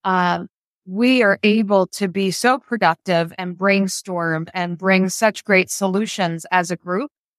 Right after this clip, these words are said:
to our clients that we are remote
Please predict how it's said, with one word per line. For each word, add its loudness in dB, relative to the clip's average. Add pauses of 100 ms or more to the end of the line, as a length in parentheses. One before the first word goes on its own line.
(280)
to -2
our 0
clients -2
that 2 (300)
we 0
are 4
remote 2